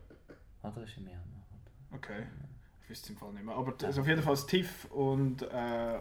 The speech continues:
Speaker 2: und
Speaker 1: tiff und Venedig,
Speaker 2: und
Speaker 1: die haben eigentlich
Speaker 2: Venedig.
Speaker 1: immer viel,
Speaker 2: Genau. Also
Speaker 1: viele
Speaker 2: tiff
Speaker 1: von
Speaker 2: hätte ich fast können gehen das Jahr. Aber ich habe dann nicht können. <laughs> Was, was ich sehr schade finde. Nächstes Jahr vielleicht.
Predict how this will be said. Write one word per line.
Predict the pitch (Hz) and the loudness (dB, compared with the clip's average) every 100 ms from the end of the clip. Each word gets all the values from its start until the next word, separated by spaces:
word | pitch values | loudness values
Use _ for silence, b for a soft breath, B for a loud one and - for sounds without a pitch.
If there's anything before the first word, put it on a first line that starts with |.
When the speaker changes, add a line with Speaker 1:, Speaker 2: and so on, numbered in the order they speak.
| - | -4
Speaker 2:
und | 120 | 2
Speaker 1:
tiff | 135 170 160 | 8 8 8
und | 143 | 8
Venedig, | 127 113 127 127 123 | 10 10 6 4 4
Speaker 2:
und | |
Speaker 1:
die | 123 | 4
haben | 113 | 6
eigentlich | 110 110 113 | 8 6 6
Speaker 2:
Venedig. | 110 | 4
Speaker 1:
immer | 113 | 2
viel, | 110 113 110 104 104 | 2 4 6 4 2
Speaker 2:
Genau. | 113 104 104 117 B B B | -4 -4 -6 -8 B B B
Also | 131 | 4
Speaker 1:
viele | 123 202 | 8 8
Speaker 2:
tiff | 123 | 8
Speaker 1:
von | 113 | 6
Speaker 2:
hätte | 110 | 6
ich | - | 2
fast | 143 143 - | 2 2 0
können | 123 117 | -4 -2
gehen | 107 135 | -2 -2
das | 156 151 | -2 -2
Jahr. | 147 156 - B B B B B B B B - - - | -2 -4 -8 B B B B B B B B -20 -20 -6
Aber | 139 117 | -4 -2
ich | 113 | -2
habe | 113 | -2
dann | 110 | -2
nicht | 110 - | -4 0
können. | 151 165 | 2 6
<laughs> | 156 180 - - - 175 165 175 - - 160 143 - | 6 6 4 2 6 8 10 12 12 12 8 -2 2
Was, | 143 139 | 2 4
was | 131 127 | 2 2
ich | |
sehr | - 135 | 4 4
schade | 127 113 120 - | 4 0 -2 -2
finde. | 123 139 - - | -2 -2 -4 -10
Nächstes | 120 117 - | -8 -6 -4
Jahr | 120 | -4
vielleicht. | 120 120 120 | -4 -6 -8